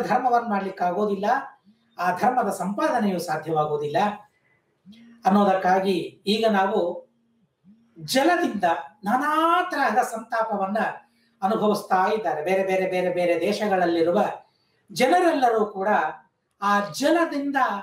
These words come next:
ಸಂತಾಪವನ್ನ, ದುಃಖವನ್ನ ಅನುಭವಿಸ್ತಾ ಇದ್ದಾರೆ. ಹೀಗಾಗಿ ಸತ್ಯನಾಥರ ಮಹಿಮೆಯನ್ನ ನಾವು ಶ್ರವಣ ಮಾಡ್ತಾ ಇದ್ದೇವೆ. ನಮಗೆ ಕೆಲವರಿಗೆ ಜಲದಿಂದ ತೊಂದರೆಯಾಗಿರ್ಲಿಕ್ಕಿಲ್ಲ, ನಮಗೆಲ್ಲ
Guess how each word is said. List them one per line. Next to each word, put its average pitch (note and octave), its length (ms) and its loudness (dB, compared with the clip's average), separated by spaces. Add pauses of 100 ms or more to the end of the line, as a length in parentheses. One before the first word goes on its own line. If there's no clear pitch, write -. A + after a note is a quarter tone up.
(480)
ಸಂತಾಪವನ್ನ, G#3 920 -2
ದುಃಖವನ್ನ G#3 520 -2 (640)
ಅನುಭವಿಸ್ತಾ F3 540 -2
ಇದ್ದಾರೆ. D#3+ 440 0 (680)
ಹೀಗಾಗಿ G3 300 2
ಸತ್ಯನಾಥರ G#3 720 0
ಮಹಿಮೆಯನ್ನ G#3+ 500 -2 (640)
ನಾವು G3 280 2
ಶ್ರವಣ G3 260 0
ಮಾಡ್ತಾ G#3 380 2
ಇದ್ದೇವೆ. A3 720 -2 (280)
ನಮಗೆ B3+ 480 0 (320)
ಕೆಲವರಿಗೆ C4+ 500 2
ಜಲದಿಂದ B3+ 460 -2 (100)
ತೊಂದರೆಯಾಗಿರ್ಲಿಕ್ಕಿಲ್ಲ, B3+ 1000 -2 (200)
ನಮಗೆಲ್ಲ A3+ 320 0